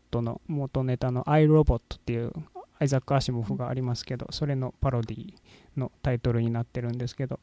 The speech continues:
アイワーカーっていう日本の作品が中継でイリノイでは見ることができます。これは、えーと、二月八日金曜日午後六時半から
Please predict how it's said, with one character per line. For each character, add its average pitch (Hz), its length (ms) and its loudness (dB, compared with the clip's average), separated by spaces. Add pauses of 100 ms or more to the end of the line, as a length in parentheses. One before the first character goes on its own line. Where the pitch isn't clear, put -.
(160)
ア 151 120 4
イ 156 160 4
ワ 139 220 2
ー - 60 -6
カ 127 100 -6
ー 123 160 -4
っ - 40 -14 (540)
て 165 100 4
い 143 300 6
う 165 80 -4 (240)
日 160 100 8
本 135 320 2
の 202 260 4
作 127 360 -4
品 120 420 -4
が 185 240 6 (420)
中 175 280 4
継 156 300 6
で 190 180 6 (480)
イ 151 80 0
リ 123 100 0
ノ 117 160 -2
イ 117 40 -4
で 165 100 2
は 165 140 2 (260)
見 127 100 -4
る 123 80 -4
こ 131 120 -4
と 190 100 0
が 190 180 4 (100)
で 131 160 -6
き - 120 -14
ま 147 160 -14
す。 - 300 -16 (1040)
こ 208 140 2
れ 196 120 8
は、 202 240 10
え 165 140 8
ー 156 40 6
と、 156 120 4
二 180 140 12
月 160 220 8
八 147 260 10
日 214 200 8
金 160 360 10
曜 143 280 12
日 180 240 8
午 180 160 10
後 147 100 12
六 147 240 10
時 170 120 8
半 170 280 10
か 185 140 8
ら 151 160 8